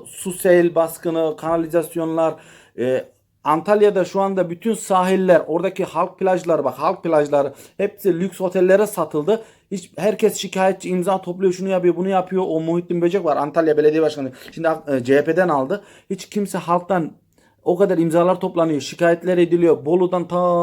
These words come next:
Ankara'da, Ankara C H P il binasının önüne kadar yürüyüş yapıyor işçiler. Kim duyuyor? Kimse. Hangi şikayetler değerlendiriliyor? Kim yapıyor? Diktatörün daniskası var orada.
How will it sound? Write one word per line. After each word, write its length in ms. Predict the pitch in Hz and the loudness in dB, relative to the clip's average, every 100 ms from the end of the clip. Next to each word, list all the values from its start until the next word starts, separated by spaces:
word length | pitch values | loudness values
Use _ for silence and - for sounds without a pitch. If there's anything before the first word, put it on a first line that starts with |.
| 170 | 0
Ankara'da, 640 | - 180 175 175 175 185 - - - | 0 -4 -2 0 0 -2 -6 -20 -4
Ankara 420 | 160 175 180 156 | -4 0 2 2
C 220 | 147 165 | 4 4
H 100 | 165 | 4
P 280 | 180 170 - | 2 -2 -2
il 300 | 180 185 170 - _ 147 | -6 -6 -8 -14 _ -4
binasının 540 | 160 175 170 185 180 160 | 0 0 0 -4 -2 0
önüne 300 | 160 180 202 | 2 2 2
kadar 240 | 185 175 | 2 2
yürüyüş 420 | 151 170 190 - | 0 -4 -4 -2
yapıyor 260 | 165 160 156 | -6 -4 -8
işçiler. 400 | - 143 131 - | -6 -4 -4 -6
Kim 260 | 214 185 | -4 -2
duyuyor? 320 | 147 143 156 190 _ _ | -2 -2 -4 -6 _ _
Kimse. 420 | 175 - 127 113 - _ | -6 -4 -6 -8 -14 _
Hangi 260 | - 208 202 | -4 -2 -2
şikayetler 560 | - 180 160 160 151 143 | -2 2 2 4 2 4
değerlendiriliyor? 760 | 143 143 143 139 139 147 175 | 2 2 -2 -2 -4 -2 -4
Kim 240 | 175 208 | -2 -2
yapıyor? 360 | 165 147 180 139 | 0 -2 -6 -8
Diktatörün 560 | 156 - 175 180 185 160 | -8 -4 -2 -2 -2 -2
daniskası 500 | 175 175 175 160 143 | -2 -2 -4 -2 -2
var 120 | 127 | -2
orada. 320 | 117 110 | -2 -8